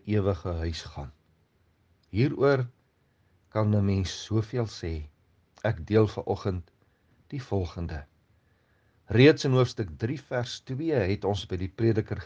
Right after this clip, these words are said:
geleer dat daar 'n tyd is om gebore te word en 'n tyd om te sterf. Dat God alles gemaak het om presies te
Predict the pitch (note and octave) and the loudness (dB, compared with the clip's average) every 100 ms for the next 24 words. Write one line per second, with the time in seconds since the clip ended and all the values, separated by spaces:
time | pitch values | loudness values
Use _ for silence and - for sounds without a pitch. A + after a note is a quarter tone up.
0 | F2+ E2 F2+ F2 G#2+ C3 _ _ _ _ | -8 -4 -2 0 0 -2 _ _ _ _
1 | _ _ _ _ - E3 D#3 E3 B2+ - | _ _ _ _ -2 8 8 8 2 4
2 | D3 C#3+ C#3+ D3 C3+ - F2+ F2+ A#2 B2 | 4 4 -8 -6 -4 -4 -4 4 4 4
3 | - F#2+ F#2+ F#2+ - - F#2 E2+ - A2+ | -2 -4 0 0 -4 -6 -6 -6 -4 -4
4 | A#2 A2+ - B2+ - F2 D#2+ D#2 _ _ | -4 -10 -10 -14 -10 -6 -6 -6 _ _
5 | _ _ _ _ _ _ _ _ _ G2 | _ _ _ _ _ _ _ _ _ -6
6 | - - - F3+ - - - C3+ C3 A#2 | -4 -6 0 0 -2 -16 4 6 8 4
7 | - - G2 F2+ F#2+ F#2+ F#2 E2+ _ _ | 0 -8 -4 -2 -2 -4 -8 -12 _ _
8 | _ _ _ _ _ _ A#2 A#2+ A#2 A#2 | _ _ _ _ _ _ 4 4 2 -2
9 | A2+ - F#3+ - - - | -2 -4 -6 -8 -10 -12